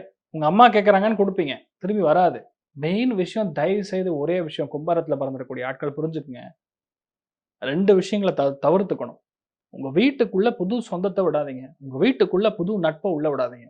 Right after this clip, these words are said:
ஒட்டிங்க, வீடு காலி, அவ்வளவுதான். இதை ரெண்டை மட்டும் பார்த்துட்டா போறோம். இந்த காலகட்டங்கள்ல குரு வக்கரம் அடைஞ்சு நாலாம் இடத்துல இருக்கும் பொழுது குழந்தை இல்லாம கஷ்டப்படுறவங்க இந்த அதுக்காக மருந்து மரத்தை எல்லாம் எடுத்துக்கிற மாதிரி வரும்.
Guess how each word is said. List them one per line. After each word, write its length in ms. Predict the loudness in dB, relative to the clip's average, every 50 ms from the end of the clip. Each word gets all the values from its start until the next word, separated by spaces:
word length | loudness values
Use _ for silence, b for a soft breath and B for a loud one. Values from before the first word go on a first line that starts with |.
| -8 -6
ஒட்டிங்க, 400 | -6 -6 -4 -2 -2 -2 -2 -4 -4 -2
வீடு 220 | -2 0 0 -2 -4 -4
காலி, 300 | -6 -6 -6 -6 -8 -8 -8
அவ்வளவுதான். 340 | -8 -8 -8 -10 -12 -16 _ _ _ _ _ _ _ _ _ _ _ _ _ -14
இதை 140 | -12 -8 -4
ரெண்டை 240 | -4 2 2 2 4
மட்டும் 300 | 2 2 0 0 2 4
பார்த்துட்டா 380 | 4 4 4 4 2 2 2 2
போறோம். 300 | 0 -4 -10 -10 -14 _ _ _ _ _ _ _ _ _ _ _ _ _ _ _ _ _ _ _ _ _ -12
இந்த 120 | -10 -2 4
காலகட்டங்கள்ல 760 | 6 8 8 8 8 6 4 0 -2 0 0 0 2 2 2 2
குரு 180 | 4 4 4 4 4
வக்கரம் 340 | 4 4 4 4 6 6 6
அடைஞ்சு 200 | 4 2 2 2
நாலாம் 340 | 4 4 6 6 6 6 6
இடத்துல 180 | 2 0 -2 -4
இருக்கும் 200 | -4 -2 -2 -2
பொழுது 180 | 0 0 0 -2
குழந்தை 420 | 2 2 4 6 6 6 6 4 4
இல்லாம 380 | 4 2 4 4 4 6 4 2
கஷ்டப்படுறவங்க 680 | 2 0 2 2 0 0 0 -4 -4 -6 -6 -8 -10 -10 -12 -16 _ _ _ _ _ _ _ _ _ _ _ _ -10
இந்த 100 | -6 -6 -4
அதுக்காக 400 | -4 2 4 4 6 6 4 4
மருந்து 280 | 4 2 2 4 4 4
மரத்தை 260 | 4 4 2 2 2 2
எல்லாம் 140 | 2 2 2
எடுத்துக்கிற 260 | 0 -2 -4 -6 -6
மாதிரி 180 | -6 -8 -10 -10
வரும். 200 | -12 -14 -16 -20